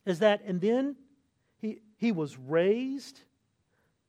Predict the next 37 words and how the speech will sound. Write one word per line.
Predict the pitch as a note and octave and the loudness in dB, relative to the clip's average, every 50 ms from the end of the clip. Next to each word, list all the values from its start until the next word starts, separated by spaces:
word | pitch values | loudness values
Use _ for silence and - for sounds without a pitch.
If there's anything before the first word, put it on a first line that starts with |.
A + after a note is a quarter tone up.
| _ _ - | _ _ -2
sorry, | - A3 G3 F3 | 2 4 4 4
and | E3+ F#3 | 4 2
then | A3 B3 | 2 4
he | B3 | 4
was | G#3 F#3 C#3+ | 2 2 0
buried, | C3 C3 G#3 A3 A#3 G3+ E3 D#3 F3 E3+ | 2 6 8 8 8 8 6 4 0 -2
verse | D3+ D#3+ D#3 - | -2 -4 -4 -4
four, | - - G#3 G3+ F#3+ F3+ E3+ E3 - - - - | -4 0 2 2 4 4 2 0 -4 -12 -16 -6
and | - F3+ F3+ F3+ F3 - _ _ | -4 -2 -2 -2 -4 -6 _ _
he | _ A3+ | _ -6
was | G#3 E3+ D#3 D3 C3 | -4 -2 -2 -4 -4
raised | C#3 C#3+ F#3 G3 G#3 A3+ B3 C4 C#4 - - | -4 0 2 4 4 4 4 2 -2 -4 -4
on | G3 F3 | -4 -2
the | E3+ E3 | -2 -4
third | - - G3 G3+ A3+ G#3+ F#3+ | -2 0 2 2 2 2 2
day | G3 F#3+ F#3+ F#3+ F#3+ G3 | 2 2 4 4 2 2
according | E3 - - - - F#3+ F3 F3 F3 F3+ F3 F3+ E3 - - - | 0 -2 -8 -6 -2 -2 0 0 -2 -4 -4 -6 -8 -10 -14 -8
to | - F3+ E3+ E3 E3 E3+ | -2 0 0 0 0 -2
the | D3 D#3 | -4 -8
Scriptures. | - - - G3+ G3+ G3+ - F3+ D3+ D3+ | -12 -6 -4 -4 -4 -4 -6 -8 -4 0
Now, | F3+ F3 | 0 0
Paul | F3 G3 A3+ A#3+ B3 | 4 4 4 4 4
brings | F#3 B3 B3 A#3+ G3+ A#3+ | 4 2 0 0 2 2
in, | B3+ A#3+ G#3 - - - | 2 2 2 -2 -8 -4
he | - B3+ B3+ | -2 0 2
was | A3+ A3+ F3 | 2 0 -2
buried, | F3 E3 D#3 G#3 G#3+ B3 C#4+ D4 C4+ A3 F#3+ E3+ | -2 2 4 4 6 6 6 4 2 2 2 0
because | F#3+ - G#3+ G#3 - - - - | 0 0 -2 -4 -6 -10 -10 -4
remember, | A3+ A#3+ B3+ C4 B3+ | 0 0 2 2 2
he's, | A#3 A#3 G#3 G3 | 2 2 -2 -4
he's | - G3 F#3+ F#3 - - - | -4 -6 -6 -6 -8 -10 -10
emphasizing | C4 B3 A#3 E4 C4 - C#4+ C4+ C4+ A#3+ G3 B3 A3+ | -8 -4 -2 -2 0 2 2 2 2 2 2 0 -2
with | A3+ A3 F#3 | -2 0 -2
the | G3 | -2
Corinthians | G3 - G3+ G3+ A3+ C#4 D4+ - C4 A3 A3 G#3+ D#3+ | -4 -2 -2 -2 0 0 -2 -2 0 0 0 2 4
that, | A3 G#3 G3 F#3+ - - - _ _ | 4 4 4 2 0 -10 -20 _ _
that | F#3 G3+ G3 F#3+ - | 2 2 2 2 0